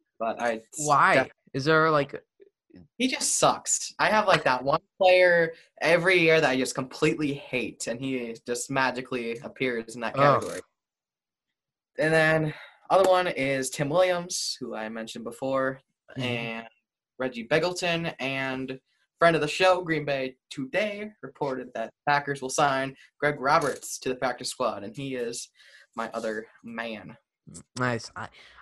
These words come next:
Speaker 2: I'm so
Speaker 1: Yes.
Speaker 2: glad that you're finally getting along with my friend of the show hype. Like, everybody that has ever, like, acknowledged us on Twitter,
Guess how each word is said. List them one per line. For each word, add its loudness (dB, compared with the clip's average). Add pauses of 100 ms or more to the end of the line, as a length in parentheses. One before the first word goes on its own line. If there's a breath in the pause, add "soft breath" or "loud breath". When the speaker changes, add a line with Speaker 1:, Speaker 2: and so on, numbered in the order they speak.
Speaker 2:
I'm -2
so 2
Speaker 1:
Yes. 2
Speaker 2:
glad 4
that 2
you're -2
finally 2
getting -2
along -2
with -10
my -4
friend -6
of -6
the -6
show 0
hype. -10 (420 loud breath)
Like, 0 (320 soft breath)
everybody 2
that -2
has -4
ever, 2 (240 loud breath)
like, 2 (100)
acknowledged 2
us 2 (160)
on 2
Twitter, 0